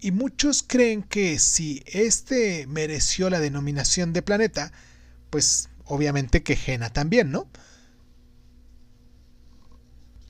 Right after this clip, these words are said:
¿Sabías que hay otros dos objetos helados en el cinturón de Kuiper?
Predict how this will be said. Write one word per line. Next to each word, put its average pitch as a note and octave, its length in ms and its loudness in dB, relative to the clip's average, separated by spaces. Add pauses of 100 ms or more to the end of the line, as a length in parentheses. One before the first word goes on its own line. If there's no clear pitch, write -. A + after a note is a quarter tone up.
(520)
¿Sabías C#4+ 480 4
que G3 460 4
hay A3+ 160 0
otros B3+ 480 0
dos F#3+ 260 2
objetos F#3 520 -4
helados D#3 360 -2
en D#3+ 100 -6
el C3+ 100 -4
cinturón C#3 480 -4
de D3+ 100 -4
Kuiper? C#3 460 -8